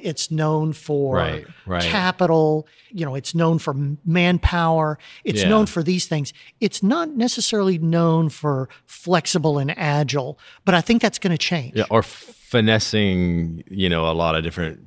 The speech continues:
Speaker 2: bits of data to try. I, yeah, it's more of a brute force. I think it, I mean, it certainly sounds like the industry wants to go in, well,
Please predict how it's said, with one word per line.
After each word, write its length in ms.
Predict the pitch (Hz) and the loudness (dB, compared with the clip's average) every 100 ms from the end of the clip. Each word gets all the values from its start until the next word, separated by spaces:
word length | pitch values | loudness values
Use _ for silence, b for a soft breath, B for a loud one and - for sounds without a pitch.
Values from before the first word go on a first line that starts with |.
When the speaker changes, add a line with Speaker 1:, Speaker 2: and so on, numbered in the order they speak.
| _ - - 101 | _ -20 -8 -4
Speaker 2:
bits 220 | 82 76 | -2 -4
of 80 | 71 | -2
data 360 | 80 78 76 | 0 2 0
to 280 | 76 76 73 | -2 -2 -4
try. 220 | - 73 64 | -2 -2 -2
I, 120 | 76 | -4
yeah, 320 | 73 78 69 | -6 -4 -4
it's 240 | 71 - 98 | -6 -6 -2
more 140 | 85 | 0
of 80 | 78 | -2
a 40 | |
brute 280 | 76 82 76 | -2 -2 -2
force. 480 | - 78 73 - - b b b b _ | -4 -2 -2 -2 -6 b b b b _
I 40 | - | -4
think 240 | 202 226 | -2 2
it, 140 | 156 - | 2 2
I 80 | 113 | 4
mean, 300 | 110 90 - b b _ | 4 2 -2 b b _
it 140 | 101 | -8
certainly 340 | - 165 175 147 | 0 0 2 0
sounds 320 | - 110 87 | 2 2 2
like 460 | 87 78 71 - - _ - | 0 -2 -4 -12 -20 _ -14
the 200 | 95 80 | -6 -2
industry 380 | 90 87 - 80 | 0 -2 -6 -8
wants 520 | 76 80 120 101 - | -4 0 0 0 -8
to 120 | - | -6
go 200 | 80 80 | -4 -2
in, 80 | 76 - | -2 2
well, 280 | 76 71 | 2 2